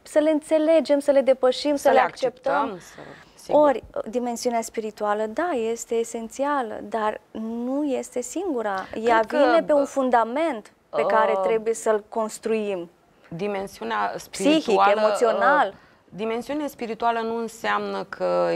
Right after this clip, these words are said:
Speaker 2: ești, uh, toată ziua numai entuziasm, numai bucurie.
Speaker 1: Nu.
Speaker 2: Părerea mea, adică nu
Speaker 1: Și nu
Speaker 2: e
Speaker 1: e o
Speaker 2: despre
Speaker 1: scindare,
Speaker 2: asta, nu e
Speaker 1: este un
Speaker 2: despre
Speaker 1: tot.
Speaker 2: asta. Da, și nu e despre asta, adică,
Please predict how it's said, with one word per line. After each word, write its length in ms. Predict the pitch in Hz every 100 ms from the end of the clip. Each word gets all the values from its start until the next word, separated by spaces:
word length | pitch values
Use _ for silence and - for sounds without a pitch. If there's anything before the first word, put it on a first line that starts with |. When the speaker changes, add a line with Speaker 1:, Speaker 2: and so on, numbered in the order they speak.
| 170
Speaker 2:
ești, 540 | 185 180 - _ -
uh, 360 | 180 170 165 156
toată 280 | - 175 170
ziua 360 | 156 170 170 165
numai 760 | 170 165 160 165 156 156 147 - - - - - - - -
entuziasm, 680 | 180 175 185 160 196 180 -
numai 300 | 180 180 170
bucurie. 440 | 160 - 370 -
Speaker 1:
Nu. 140 | 339 220 - -
Speaker 2:
Părerea 360 | 175 175 190 185
mea, 140 | 165
adică 300 | 147 156 185
nu 100 | 202
Speaker 1:
Și 80 | 240
nu 60 | 370
Speaker 2:
e 100 | 440
Speaker 1:
e 0 |
o 40 |
Speaker 2:
despre 160 | 440 370
Speaker 1:
scindare, 380 | 392 302 330
Speaker 2:
asta, 200 | 359 262
nu 60 | 220
e 100 | 226
Speaker 1:
este 180 | 240 311
un 60 | 320
Speaker 2:
despre 260 | 302 311
Speaker 1:
tot. 260 | 320 311 214
Speaker 2:
asta. 180 | - - _
Da, 260 | 156 160 -
și 220 | - -
nu 160 | 196 247
e 160 | 254 220
despre 360 | 196 208 214 196
asta, 340 | 170 - - -
adică, 460 | 151 - 156 151